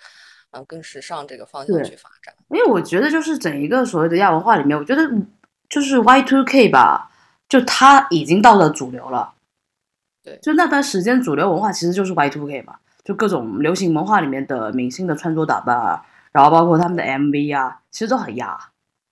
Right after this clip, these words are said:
Speaker 2: 就现在看过来，
Speaker 1: 对，
Speaker 2: 你还觉得它超亚？
Speaker 1: 现在也还在Y two K当中，还在这个讨论，
Speaker 2: 现在还在吗？
Speaker 1: 还没有走出去，还没有走出去。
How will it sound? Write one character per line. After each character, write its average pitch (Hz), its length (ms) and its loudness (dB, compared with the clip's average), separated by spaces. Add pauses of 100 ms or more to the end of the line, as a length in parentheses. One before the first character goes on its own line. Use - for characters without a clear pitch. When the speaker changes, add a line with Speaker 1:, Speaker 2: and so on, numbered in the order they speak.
(200)
Speaker 2:
就 208 120 -6
现 269 100 2
在 226 140 6
看 196 160 2
过 147 100 -2
来， 120 160 0
Speaker 1:
对， 131 80 -6
Speaker 2:
你 139 60 -6
还 190 160 2
觉 226 100 0
得 165 80 0
它 160 120 -2
超 151 180 -6
亚？ 139 140 -4
Speaker 1:
现 - 0 -
在 - 0 -
也 - 80 -12
还 165 160 -18
在 208 200 -10
Y 175 200 -12
two 170 180 -20
K 160 160 -20
当 151 240 -20
中， 175 180 -20 (380)
还 - 140 -20
在 202 120 -14
这 359 140 2
个 - 20 2
讨 - 180 0
论， 160 120 -4
Speaker 2:
现 - 60 -14
在 294 40 0
还 277 60 2
在 254 60 4
吗？ 254 100 2
Speaker 1:
还 247 100 -8
没 220 60 -8
有 277 100 0
走 151 220 -6
出 180 180 -20
去， - 380 -20
还 170 80 -20
没 160 80 -20
有 165 80 -20
走 - 220 -20
出 - 100 -20
去。 - 160 -20